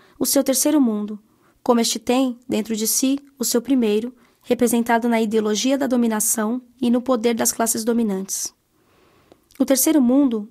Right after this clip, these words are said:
em última análise, é o mundo do silêncio, da opressão, da dependência, da exploração, da violência exercida pelas classes dominantes sobre as classes oprimidas.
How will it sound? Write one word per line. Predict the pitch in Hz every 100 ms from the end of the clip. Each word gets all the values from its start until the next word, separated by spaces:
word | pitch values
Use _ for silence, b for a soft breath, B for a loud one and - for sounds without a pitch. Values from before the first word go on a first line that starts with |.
| -
em | 254
última | 247 226 208
análise, | 214 226 214 208 214 b b -
é |
o | 254
mundo | 254 269 262
do |
silêncio, | 247 - 226 214 233 - 254 233 _
da | 220 220
opressão, | 220 220 - 220 220 233 b b b
da | -
dependência, | 214 214 214 202 196 214 - 233 226 _ _
da | -
exploração, | 220 220 226 214 208 - 220 226 233 b b b
da | - 233
violência | 254 254 320 302
exercida | 262 262 - 247
pelas | 254 247 233
classes | 240 233 226
dominantes | 240 220 214 233 247
sobre | - 240
as | 240
classes | - 226 226
oprimidas. | 226 233 220 202 196 208 -